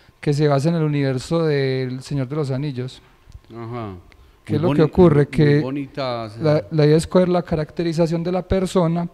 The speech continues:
Speaker 1: y hacerla como una raza de la, del universo de la Tierra Media. Entonces yo estoy haciendo la camarógrafa
Speaker 2: Ajá.
Speaker 1: como una elfa, Sindarin.
Speaker 2: Sindarin.
Speaker 1: Sí.
Speaker 2: O sea, estás haciendo a Yesel nuestra productora
Speaker 1: Ajá.
Speaker 2: como Sindari.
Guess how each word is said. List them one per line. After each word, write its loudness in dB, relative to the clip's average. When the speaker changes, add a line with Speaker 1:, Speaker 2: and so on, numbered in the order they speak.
Speaker 1:
y -2
hacerla -2
como 2
una 0
raza 0
de -2
la, -6
del -4
universo -4
de -2
la -4
Tierra -4
Media. -2
Entonces -4
yo -6
estoy -4
haciendo -2
la 0
camarógrafa -2
Speaker 2:
Ajá. -16
Speaker 1:
como 4
una 2
elfa, -2
Sindarin. -4
Speaker 2:
Sindarin. -14
Speaker 1:
Sí. -12
Speaker 2:
O -18
sea, -14
estás -16
haciendo -14
a -16
Yesel -12
nuestra -8
productora -12
Speaker 1:
Ajá. -2
Speaker 2:
como -8
Sindari. -12